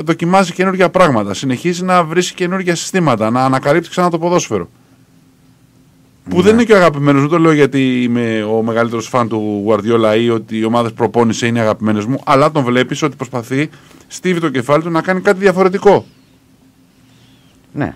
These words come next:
Speaker 2: ισχύει.
Speaker 1: ο Μουρίνιο είναι κολλημένος σε ένα πράγμα, στις δάφνες του παρελθόντος, περιφέρει το βιογραφικό του με καμάρι λέγοντας, «Θυμάστε τι έχω κάνει εγώ;» Και δεν υπάρχει
Speaker 2: Αν κάποιοι το θυμούνται και του λένε, «Ναι, θυμόμαστε, έλα πάρτα».
Speaker 1: Θυμούνται γιατί τον προσλαμβάνουν και του δίνουν
Speaker 2: Ε,
Speaker 1: και
Speaker 2: ναι,
Speaker 1: καλά
Speaker 2: αυτό.
Speaker 1: χρήματα,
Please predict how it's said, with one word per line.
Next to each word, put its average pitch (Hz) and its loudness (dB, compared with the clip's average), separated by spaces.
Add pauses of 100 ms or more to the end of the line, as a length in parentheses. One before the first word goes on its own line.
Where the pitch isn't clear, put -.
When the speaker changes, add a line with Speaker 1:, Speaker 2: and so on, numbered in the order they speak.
(260)
Speaker 2:
ισχύει. 175 0
Speaker 1:
ο 220 8
Μουρίνιο 240 2 (240)
είναι 233 -2
κολλημένος 175 2
σε 180 0
ένα 160 2
πράγμα, 202 2
στις 175 -4
δάφνες 175 2
του 135 -14
παρελθόντος, 180 4 (440)
περιφέρει 175 4
το 180 2
βιογραφικό 147 0
του 151 -10
με 151 0
καμάρι 143 4
λέγοντας, 139 2 (120)
«Θυμάστε 143 0
τι 147 -2
έχω 156 4
κάνει 165 2
εγώ;» 170 6 (380)
Και 240 -4
δεν 262 2
υπάρχει 190 6 (120)
Speaker 2:
Αν 208 6
κάποιοι 233 6
το 202 6
θυμούνται 190 4
και 196 8
του 180 4
λένε, 190 6 (160)
«Ναι, 202 8
θυμόμαστε, 185 6
έλα 147 8
πάρτα». 175 6 (100)
Speaker 1:
Θυμούνται 147 4
γιατί 156 2
τον 170 2
προσλαμβάνουν 175 4
και 139 -2
του 127 -8
δίνουν 170 2
Speaker 2:
Ε, - -2
Speaker 1:
και 165 0
Speaker 2:
ναι, - 2
Speaker 1:
καλά 147 4
Speaker 2:
αυτό. 139 0
Speaker 1:
χρήματα, 123 4